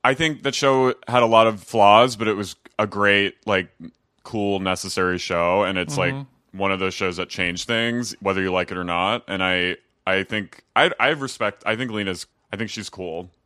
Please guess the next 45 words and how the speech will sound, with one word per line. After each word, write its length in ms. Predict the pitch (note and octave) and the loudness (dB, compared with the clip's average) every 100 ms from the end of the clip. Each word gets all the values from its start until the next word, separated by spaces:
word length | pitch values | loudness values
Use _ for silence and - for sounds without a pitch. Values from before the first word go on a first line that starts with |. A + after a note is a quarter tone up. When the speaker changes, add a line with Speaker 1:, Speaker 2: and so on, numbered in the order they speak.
| - | -8
Speaker 1:
I 60 | G2 | -2
like, 260 | G2 F#2+ - | -2 -2 -4
I 80 | G2+ | -2
like 260 | F#2+ F#2+ | 0 -2
her. 380 | - F2+ F2+ F2+ | -4 -4 -2 -4
I 40 | F#2 | -4
think 180 | G2 F#2+ | -8 -8
she's, 360 | G#2 F#2 E2 _ _ _ | -10 -10 -12 _ _ _
says 240 | - B2+ A#2+ | 0 2 4
a 40 | |
lot 140 | A#2 G#2+ | 4 2
of 60 | |
crazy 300 | - G#2+ G#2 | 2 -2 0
shit. 440 | G2+ - G2+ G2 G2 | -2 0 2 2 0
She's 180 | - F#2+ | -8 -8
a 240 | F#2 F#2 - | -6 -6 -8
kind 180 | G#2 F#2+ | -8 -6
of 80 | F#2 | -8
a 80 | - _ _ _ _ _ - | -14 _ _ _ _ _ -14
provocateur. 960 | A2+ G#2 G2 G2+ - A2 G2+ G2 G#2 A#2 | -4 -2 -2 -6 -8 -6 -2 -2 -2 -6
Speaker 2:
Mm-hmm. 300 | D3 D3 D3 - D3 | -10 -10 -10 -14 -4
I, 160 | D#3 | 0
I 160 | F3 G3 | 4 4
agree 220 | F#3 D#3+ | 4 2
with 120 | D#3 - | 0 0
that. 300 | C3+ C#3 _ _ _ | -2 -2 _ _ _
Speaker 1:
But 400 | - G#2 G2+ G2 | 4 6 6 4
I 60 | G#2 | -2
think 160 | A2+ A2+ | -6 -6
she's, 420 | B2+ B2 A#2 - - | -6 -6 -8 -10 -6
I 80 | |
think 140 | A2+ B2 | -4 -4
people, 300 | C#3+ D3+ D3 | -4 0 4
like, 240 | B2 G#2 - _ _ | 2 2 -8 _ _
rip 260 | F2 G2 | -6 -2
on 160 | A2 G2 | 0 0
her 560 | F#2+ F#2 F2+ F2 E2+ - _ _ _ _ _ | 0 0 0 0 -2 -6 _ _ _ _ _
way 240 | F2+ F#2 F2+ | -8 -2 -2
too 220 | - F2+ | -4 -2
hard, 240 | F2 F2 | 0 0
and 100 | F2+ | -2
she 120 | E2+ F#2+ | -6 -6
became, 380 | F2+ F#2+ F#2 | -4 -2 -2
like, 220 | F2+ F2 F2+ | 0 -2 -2
a 320 | E2+ E2 | -4 -2